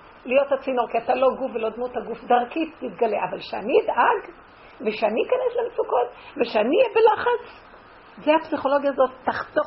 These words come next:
אותה, זה ראש של נחש. הנה השכל שלך, והרגש שלך, והידיים שלך, והכל שלך, אני מוכנה. אבל שאני אמצא את עצמי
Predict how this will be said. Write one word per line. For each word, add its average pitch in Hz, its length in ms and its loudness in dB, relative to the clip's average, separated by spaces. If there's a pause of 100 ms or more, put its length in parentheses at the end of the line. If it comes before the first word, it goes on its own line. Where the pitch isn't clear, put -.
אותה, 320 140 0 (100)
זה 226 140 4
ראש 269 140 0
של 262 120 -2
נחש. - 500 -4 (360)
הנה 523 200 6 (260)
השכל 370 160 -4
שלך, - 400 -4 (540)
והרגש 208 480 -2
שלך, 226 360 -6
והידיים 190 380 -2
שלך, - 360 -10
והכל 370 240 -6
שלך, - 220 -10
אני 294 180 -8
מוכנה. 214 420 -8 (320)
אבל 214 200 -4
שאני 226 360 -2
אמצא 359 240 -2
את 359 120 -10
עצמי 302 440 -8